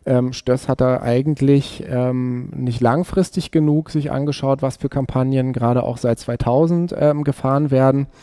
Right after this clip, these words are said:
Und er schlägt vor, dass eigentlich innerhalb des Rechtsextremismus, ähm, aktuell eine, ähm, Verschwörungskampagne gefahren wird.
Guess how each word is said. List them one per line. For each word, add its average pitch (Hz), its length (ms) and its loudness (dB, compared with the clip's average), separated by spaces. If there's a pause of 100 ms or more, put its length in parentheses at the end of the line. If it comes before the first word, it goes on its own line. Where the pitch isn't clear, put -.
(540)
Und 131 280 2
er 131 220 2
schlägt - 260 0
vor, 143 240 2
dass 135 160 2
eigentlich 131 560 0
innerhalb 131 320 2
des - 200 -2
Rechtsextremismus, 135 1300 0
ähm, 123 220 -2
aktuell 123 720 0
eine, 120 480 0
ähm, 117 240 2
Verschwörungskampagne 113 1200 0 (460)
gefahren 117 500 0
wird. 156 260 2